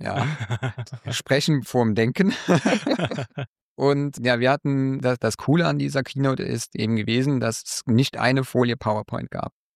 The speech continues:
Speaker 1: Es gab nur zwei mac O S Terminals, einen Haufen Docker-Container, eine neunzehner Datenbank, eine dreiundzwanziger. Und alles waren, äh, geskriptete Demos von Features, die für Entwickler interessant sind.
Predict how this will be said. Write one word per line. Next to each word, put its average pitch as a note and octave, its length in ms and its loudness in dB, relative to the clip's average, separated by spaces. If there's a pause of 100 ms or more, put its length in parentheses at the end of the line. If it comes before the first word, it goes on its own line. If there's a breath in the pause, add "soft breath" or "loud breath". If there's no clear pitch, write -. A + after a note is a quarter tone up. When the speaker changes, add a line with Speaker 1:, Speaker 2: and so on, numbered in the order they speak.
(120)
Speaker 1:
Es - 160 -6
gab B2 200 4
nur D3+ 180 4
zwei A#2 400 0
mac B2 220 0
O C3+ 80 -4
S - 140 -6
Terminals, E3+ 640 0
einen A#2 260 0
Haufen A#2+ 320 2
Docker-Container, C#3 880 0
eine A#2+ 180 -2
neunzehner C3 600 0
Datenbank, B2+ 540 0
eine A2+ 120 -2
dreiundzwanziger. B2+ 920 -2 (600)
Und A#2+ 420 2 (100)
alles B2+ 380 0
waren, A#2 520 2 (180)
äh, A#2+ 100 -6
geskriptete A#2+ 1040 0
Demos B2+ 540 4
von A2+ 480 2
Features, C3 500 -4
die A#2+ 300 -2
für B2+ 160 -2
Entwickler A2+ 360 -4
interessant - 460 -6
sind. - 220 -8